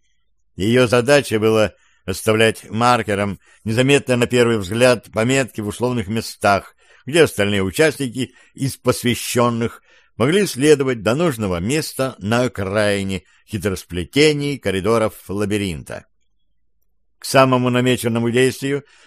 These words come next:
заговорщики подготовились согласно своим представлениям о предстоящем приключении. Варвара сделала запас съестных припасов и питья. Изума озаботилась запасными элементами питания,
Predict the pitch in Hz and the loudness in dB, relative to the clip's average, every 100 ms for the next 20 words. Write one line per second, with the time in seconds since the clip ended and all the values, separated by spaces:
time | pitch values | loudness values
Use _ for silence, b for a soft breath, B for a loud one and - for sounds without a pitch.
0 | b 110 120 135 139 143 139 143 147 - | b 0 4 4 2 0 -2 -2 -2 -6
1 | b b 117 131 113 131 131 123 - 127 | b b 0 2 4 2 2 -2 -2 0
2 | 113 127 117 110 92 107 101 95 95 - | 4 6 6 2 -4 -2 -2 -4 -8 -6
3 | 92 107 131 135 143 135 b b - 98 | -2 0 0 -2 -6 -8 b b -6 -4
4 | 120 - 95 113 120 - 110 107 92 92 | -6 -4 0 2 2 0 -8 -8 -6 -8
5 | 92 98 104 98 73 57 - _ _ _ | -8 -8 -4 -4 -6 -12 -20 _ _ _
6 | _ _ - 98 120 117 113 110 80 110 | _ _ -2 2 6 6 6 4 0 0
7 | 107 104 101 90 b b - 85 110 - | 2 2 0 -2 b b -10 0 0 4
8 | 113 - - 92 110 95 110 98 101 - | 2 2 -8 -8 -6 -4 -6 -4 -6 -2
9 | 101 104 - 101 101 104 98 - 110 87 | 0 0 -2 -10 -10 -12 -14 -4 -2 -2
10 | 65 _ _ _ _ _ - 71 120 127 | -6 _ _ _ _ _ -14 -4 -2 0
11 | 143 139 b b - 85 107 147 170 160 | 0 -2 b b -10 -4 4 6 6 4
12 | 151 117 110 - 131 131 120 123 117 101 | 0 0 -4 -4 0 2 2 0 -2 -2
13 | 104 - 101 113 113 120 135 | -6 -6 -2 2 2 2 -6